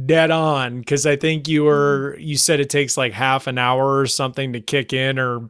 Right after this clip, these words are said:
Speaker 1: it can take up to a half hour to really kick in.
Speaker 2: <clears throat>
Speaker 1: And same thing, I was walking into the gym and I was like,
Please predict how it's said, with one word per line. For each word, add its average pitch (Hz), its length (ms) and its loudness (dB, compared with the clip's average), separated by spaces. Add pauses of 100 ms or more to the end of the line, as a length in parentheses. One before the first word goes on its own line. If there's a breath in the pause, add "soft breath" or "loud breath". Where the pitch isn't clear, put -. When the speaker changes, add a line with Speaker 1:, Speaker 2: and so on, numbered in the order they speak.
(140)
Speaker 1:
it 127 240 -2 (180)
can 139 180 -4
take 135 280 -2
up 135 240 -4
to 147 360 -4
a 143 80 -2
half 143 300 -2
hour 147 240 2
to 151 100 -2
really 156 300 0
kick 160 280 -4
in. 175 180 0 (120)
Speaker 2:
<clears throat> 269 300 4 (100)
Speaker 1:
And 214 180 -2
same 139 340 0
thing, 165 280 0
I 135 40 0
was 120 120 -6
walking 127 440 -2
into 156 160 -2
the 156 120 -4
gym 160 320 -2
and 135 100 -2
I 131 40 -4
was 131 160 -6
like, 131 200 -4